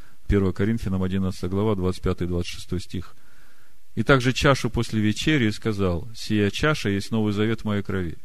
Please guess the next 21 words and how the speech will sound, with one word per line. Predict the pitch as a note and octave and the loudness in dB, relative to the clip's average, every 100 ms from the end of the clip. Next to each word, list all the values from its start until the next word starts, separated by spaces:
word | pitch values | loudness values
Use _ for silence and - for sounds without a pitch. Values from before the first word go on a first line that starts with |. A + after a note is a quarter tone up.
| - - - - - - - | -8 -8 -8 -8 -8 -8 -6
Сие | - A#2 G#2+ | -2 4 4
творите, | G2 G#2 C#3 - G#2 | 4 2 2 0 -2
когда | G#2 G2+ | -2 0
только | G2 G#2 G#2 G2 | 0 -2 -2 0
будете | G#2+ G2 G2 | 0 0 -2
пить | A#2 A2 - - | -4 -4 -6 -2
в | |
мое | G#2+ A2+ G2 | 2 4 4
воспоминание. | F2 - F2 F#2 C3 D3+ B2 A#2 - - - - - - | 0 -2 -2 0 0 2 0 0 -4 -8 -8 -8 -8 0
Ибо | B2+ B2 | 4 4
всякий | - D3 - | 6 2 4
раз, | C3 B2 - | 4 4 2
когда | A2 G#2+ | 0 2
вы | G#2 G#2+ | 4 4
едите | G#2+ A2 - | 2 0 -2
хлеб | G#2 A2+ G2+ | -2 0 0
сей | - F#2+ | -2 -4
и | B2 | -4
пьете | G#2+ G#2+ G2 - | 0 0 0 -2
чашу | - D#3+ - G#2+ | 0 0 0 -4
сию, | - G2 F2+ F2 | -2 -2 0 -2